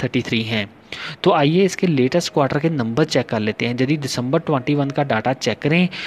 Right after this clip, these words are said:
revenue जो था इसका नाइंटी फ़ोर पॉइंट फ़ोर्टी सेवन करोड़ था,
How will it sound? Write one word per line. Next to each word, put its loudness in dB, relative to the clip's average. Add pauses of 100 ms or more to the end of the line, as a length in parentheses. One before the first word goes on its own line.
(180)
revenue 0
जो -4
था -2
इसका -2
नाइंटी 0
फ़ोर 0
पॉइंट 0
फ़ोर्टी 2
सेवन 0
करोड़ 2
था, -2